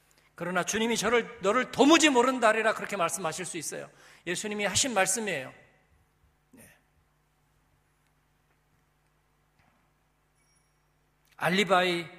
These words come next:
물타기는 점점 우리를 죄 안으로, 죄의 수렁 안으로 몰고 들어갑니다. 그래서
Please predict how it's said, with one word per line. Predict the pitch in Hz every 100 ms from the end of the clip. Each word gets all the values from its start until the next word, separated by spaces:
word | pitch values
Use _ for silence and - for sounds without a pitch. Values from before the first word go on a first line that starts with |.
| - -
물타기는 | 170 185 - 190 180 175 170 170 - - _
점점 | - 196 233 254 240
우리를 | 220 226 233 233
죄 | - 220
안으로, | 214 196 196 196 190 185
죄의 | - 170
수렁 | 170 - - 294
안으로 | 226 208 196 190 190 - -
몰고 | 165 165 170 175 165 156 -
들어갑니다. | 143 123 113 120 - - _ _ _ _ _ _ _ _ _ _ _ _ _ _ _ _ _ _ _ _ _
그래서 | - 190 185 208 190